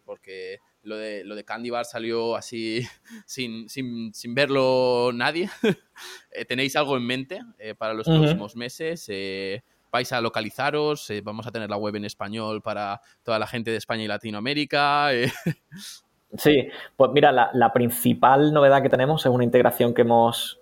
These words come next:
Speaker 2: que hemos sacado con, con MailChimp. Eh, entonces, bueno, antes teníamos un sistema, digamos, para importar contactos desde MailChimp a, a Referral Candy por si,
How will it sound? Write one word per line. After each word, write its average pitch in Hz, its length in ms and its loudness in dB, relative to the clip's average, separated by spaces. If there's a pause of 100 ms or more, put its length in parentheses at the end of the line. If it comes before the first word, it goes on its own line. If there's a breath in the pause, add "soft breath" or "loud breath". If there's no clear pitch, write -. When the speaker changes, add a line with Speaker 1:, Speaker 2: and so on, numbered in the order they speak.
Speaker 2:
que 135 60 0
hemos 123 140 0
sacado 120 340 6
con, 110 420 4
con 110 160 0
MailChimp. 123 420 2 (640 loud breath)
Eh, 107 720 6
entonces, 120 1120 4
bueno, 123 200 6
antes 135 140 4
teníamos 139 380 2
un 131 120 0
sistema, 135 400 0
digamos, 127 240 2
para 120 100 2
importar 117 420 0
contactos 120 540 0
desde 110 320 0
MailChimp 117 520 -2
a, 110 320 4
a 104 260 -2
Referral 113 340 0
Candy 120 240 2
por 107 140 -2
si, - 120 -10